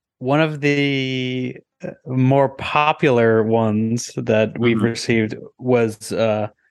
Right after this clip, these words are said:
Speaker 1: this submission is the McConaughey.
Speaker 2: All right, all right, all right. Go on. <laughs>
Speaker 1: It's that dude that is just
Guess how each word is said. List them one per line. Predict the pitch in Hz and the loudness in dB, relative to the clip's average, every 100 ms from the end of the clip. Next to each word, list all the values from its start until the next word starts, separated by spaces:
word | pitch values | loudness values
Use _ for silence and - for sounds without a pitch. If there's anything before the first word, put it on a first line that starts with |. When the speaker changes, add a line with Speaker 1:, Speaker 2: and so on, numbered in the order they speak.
| _ _ _ _ _ _ _ _ _ _ - | _ _ _ _ _ _ _ _ _ _ -6
Speaker 1:
this | 127 120 - | -2 -2 -4
submission | - 131 143 - 143 135 135 131 - | -4 0 0 0 0 0 0 -2 -2
is | 123 117 113 - _ _ | -2 0 -4 -10 _ _
the | 127 120 131 127 127 - | -8 0 2 2 0 -2
McConaughey. | 123 123 - - 156 139 104 107 107 107 - _ _ _ _ _ _ _ - - _ - - - | -2 -2 -2 0 2 2 0 -4 -4 -8 -12 _ _ _ _ _ _ _ -20 -20 _ -20 -14 -6
Speaker 2:
All | 92 | -4
right, | 90 87 90 | -2 -2 0
all | 87 | 2
right, | 85 85 | 2 2
all | 87 | 2
right. | 95 151 - | 2 0 0
Go | - 92 | 0 2
on. | 95 - | 0 -2
<laughs> | 139 | -4
Speaker 1:
It's | 131 127 123 117 - - - _ - | -2 -2 -2 -6 -14 -16 -20 _ -10
that | 123 127 131 123 | -2 0 0 -2
dude | 135 165 190 | 0 2 2
that | 160 | 0
is | 135 117 | -2 -4
just | 127 123 - | -6 -8 -10